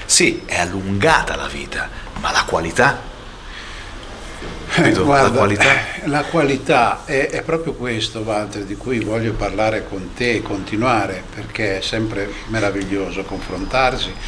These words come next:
Speaker 2: e poter dare dei que-, qualche messaggio. Magari, chissà, un giorno potrei, poter fare un seminario, un,
Speaker 1: Ah,
Speaker 2: una
Speaker 1: certo.
Speaker 2: conferenza, un
Speaker 1: Eh,
Speaker 2: convegno
Speaker 1: magari.
Speaker 2: assieme, sarebbe bellissimo.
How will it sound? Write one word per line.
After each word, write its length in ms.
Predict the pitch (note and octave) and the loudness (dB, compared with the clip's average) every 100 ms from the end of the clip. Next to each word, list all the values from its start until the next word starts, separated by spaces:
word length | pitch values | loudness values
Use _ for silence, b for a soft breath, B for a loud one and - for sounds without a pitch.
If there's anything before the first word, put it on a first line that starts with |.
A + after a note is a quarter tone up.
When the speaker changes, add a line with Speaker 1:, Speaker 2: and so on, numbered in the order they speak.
| B B | B B
Speaker 2:
e 100 | C#3+ | 0
poter 360 | E3 E3 G3 | 2 4 6
dare 240 | C3+ D3 B2+ | 6 6 6
dei 140 | A2+ | 2
que-, 240 | A2+ C#3 - | 0 -2 0
qualche 340 | C3+ A2 - | 0 0 0
messaggio. 540 | G#2 G#2+ - D#3 G#2 G#2+ | -2 0 4 4 2 0
Magari, 340 | A#2 C3 G#2 | 2 2 2
chissà, 300 | G#2+ - C3 | -2 0 2
un 160 | A2 G#2+ | 0 0
giorno 400 | B2 B2 A#2+ A2+ B B B B - | 0 0 0 -2 B B B B -12
potrei, 500 | - - A#2+ A#2 - | -8 0 2 4 2
poter 400 | - A#2+ A#2+ G#2 | -4 0 0 0
fare 280 | - A#2 | 4 6
un 100 | A2 | 4
seminario, 720 | G#2 B2+ A2+ A2+ A#2+ A#2+ A#2 A2+ | 0 0 2 4 4 4 4 2
un, 100 | A2 | 2
Speaker 1:
Ah, 40 | |
Speaker 2:
una 80 | A#2 | 2
Speaker 1:
certo. 260 | A#2+ A#2 | 2 4
Speaker 2:
conferenza, 600 | A#2+ G#2+ A2 A2 A2 A2 G#2+ | 2 0 0 2 0 0 0
un 60 | |
Speaker 1:
Eh, 40 | F#2+ | 0
Speaker 2:
convegno 380 | A2+ A2 A#2 | -4 0 0
Speaker 1:
magari. 160 | A2 G#2 | 0 -2
Speaker 2:
assieme, 340 | - A#2+ G#2+ | -2 0 0
sarebbe 360 | G2 A2+ A2 G#2+ | -2 -4 -4 -6
bellissimo. 600 | G2+ A2 A2+ G#2+ G#2+ F#2+ | -6 -6 -4 -4 -6 -10